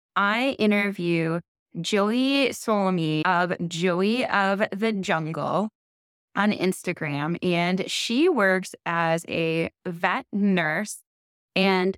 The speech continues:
travels around the world, especially in Central and South America, working and volunteering in wildlife rehabilitation. She has amazing experience. She started her own organization called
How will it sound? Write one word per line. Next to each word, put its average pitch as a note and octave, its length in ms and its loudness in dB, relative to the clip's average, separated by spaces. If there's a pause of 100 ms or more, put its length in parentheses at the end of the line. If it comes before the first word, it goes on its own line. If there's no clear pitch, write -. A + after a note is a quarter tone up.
(100)
travels A#3+ 1000 0
around F#3 240 0
the C#4 100 -2
world, G3 300 2
especially F#3 420 -2
in G3+ 100 0
Central F3+ 680 0
and F#3 160 2
South E3+ 220 -2
America, D#3 840 -2 (520)
working F#3 600 2
and F#3 200 -2
volunteering E3+ 960 -2
in D#3+ 380 -2
wildlife E3 600 0
rehabilitation. D#3 1080 -6 (240)
She G3 260 -2
has E3+ 400 -2
amazing G#3 640 2
experience. F3+ 880 -2
She - 260 -6
started E3+ 540 -2
her E3+ 480 0
own G3+ 260 2
organization F3 960 -2 (240)
called E3 400 2